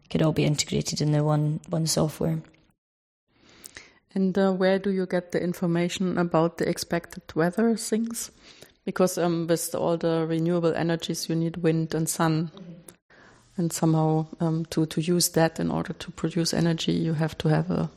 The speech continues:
Speaker 2: approximate knowledge about that.
Speaker 1: Yes, so it's the, the German Weather Service, um, provides, provides, uh, test reference year data for, I think it's,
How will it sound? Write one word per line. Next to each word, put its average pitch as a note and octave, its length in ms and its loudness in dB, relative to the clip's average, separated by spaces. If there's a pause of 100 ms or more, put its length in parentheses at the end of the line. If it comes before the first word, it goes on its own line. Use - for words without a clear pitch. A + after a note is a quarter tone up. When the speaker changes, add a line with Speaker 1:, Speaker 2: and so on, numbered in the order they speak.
(180)
Speaker 2:
approximate D3+ 600 2
knowledge D#3 380 0
about E3+ 380 -4
that. - 260 -4 (120)
Speaker 1:
Yes, F3+ 280 0
so - 100 -4
it's - 160 -4
the, E3 500 2 (280)
the F3 100 -4
German F3+ 320 4
Weather D#3+ 240 2
Service, D#3+ 680 -2
um, C3+ 640 0 (640)
provides, D#3 640 0 (420)
provides, D#3 480 0
uh, C#3 180 0
test D#3 320 2
reference D3+ 400 -2
year D#3 220 2 (360)
data D#3 520 2
for, - 480 0
I - 600 -20
think - 120 -4
it's, - 400 -2